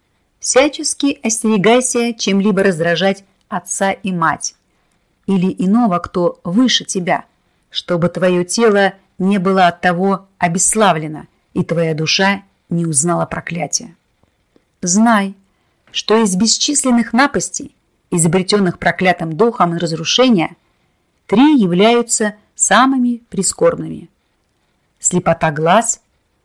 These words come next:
глухота ушей и, в-третьих, ложь от несогласия. Ибо известно, что по этой причине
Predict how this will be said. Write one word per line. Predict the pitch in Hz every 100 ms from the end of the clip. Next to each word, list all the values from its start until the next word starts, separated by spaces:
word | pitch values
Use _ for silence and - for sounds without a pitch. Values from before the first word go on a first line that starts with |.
| _ -
глухота | 180 214 262 262 294 -
ушей | 170 - 214 277 294 _ _ _ _ _
и, | 190 190
в-третьих, | - 240 285 - 240 - _ _ _ -
ложь | 185 214 285 - - -
от | 220
несогласия. | 226 - 190 180 175 165 - - - _ _ _ _ _ _ _ _ _ _ _
Ибо | - 180 165 170
известно, | 160 185 202 - 175
что | - 175
по | - 180 -
этой | 214 220 196
причине | - 170 - 240 220 185